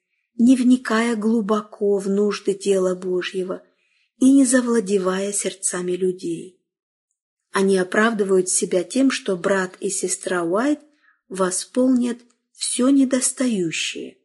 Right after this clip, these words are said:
поскольку те лучше для этого приспособлены.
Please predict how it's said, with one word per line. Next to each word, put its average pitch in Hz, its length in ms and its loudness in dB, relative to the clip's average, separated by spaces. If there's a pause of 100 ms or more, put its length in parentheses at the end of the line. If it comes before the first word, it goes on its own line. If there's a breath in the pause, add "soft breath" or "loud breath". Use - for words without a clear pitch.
(440)
поскольку 220 520 -2
те 277 420 0
лучше 214 480 -2
для 196 180 -2
этого 180 440 -8
приспособлены. - 1000 -10